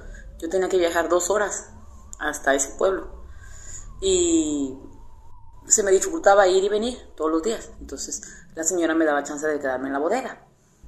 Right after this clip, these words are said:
del local. Pero con el tiempo se me complicaba estar en la bodega porque, pues, era incómodo, ¿me entiendes? Entonces renté un cuarto en una vecindad. En esa vecindad,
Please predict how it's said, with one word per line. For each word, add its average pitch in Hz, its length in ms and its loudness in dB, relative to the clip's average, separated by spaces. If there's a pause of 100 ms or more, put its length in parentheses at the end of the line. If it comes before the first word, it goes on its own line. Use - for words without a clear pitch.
(220)
del 143 400 -4
local. - 460 -4 (880)
Pero 208 220 4
con 226 140 2
el 240 140 2
tiempo 247 480 2
se 226 160 -2
me 202 160 -2
complicaba 202 920 2 (120)
estar 165 680 2
en 180 120 -4
la 185 80 -2
bodega 190 540 2 (920)
porque, 151 800 0
pues, 196 180 0
era 208 140 0
incómodo, 202 440 2
¿me 147 100 -2
entiendes? 139 420 -4 (680)
Entonces 160 440 -6
renté 175 580 2 (440)
un 208 120 -6
cuarto - 500 -2
en 156 140 -12
una 151 180 -12
vecindad. 196 460 -4 (1000)
En 185 120 -2
esa 226 200 0
vecindad, 226 600 2